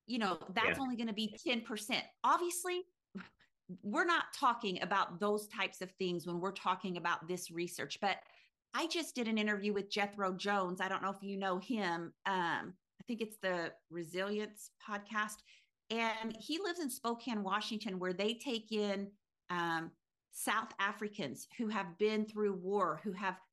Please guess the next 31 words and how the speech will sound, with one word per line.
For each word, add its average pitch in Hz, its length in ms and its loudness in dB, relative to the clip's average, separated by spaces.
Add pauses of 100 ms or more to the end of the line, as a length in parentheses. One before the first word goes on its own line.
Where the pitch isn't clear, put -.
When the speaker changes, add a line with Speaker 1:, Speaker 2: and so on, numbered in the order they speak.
(100)
Speaker 1:
been 208 180 6
shot 214 600 2
at, 175 260 4
who 202 80 0
have 190 120 -4
had 196 200 -2
extreme 220 460 -4
poverty. 208 420 0
And 190 60 -2
he 185 40 -2
said, 185 300 -6
"Kim, 220 400 -2 (420)
they've 220 240 0
been 226 160 2
over 240 180 0
here, 247 480 -2 (360)
and 220 180 2
within 226 380 2
months, 208 460 2 (280)
they 202 240 0
are 196 160 2
the 185 160 -2 (400)
happiest 226 680 0
Speaker 2:
Wow. - 180 -10 (120)
Speaker 1:
people, 190 600 -4 (260)
even 240 300 2
though 226 180 4
they've 208 220 4
endured 202 420 0
the 196 180 -2
unimaginable." 185 1080 -2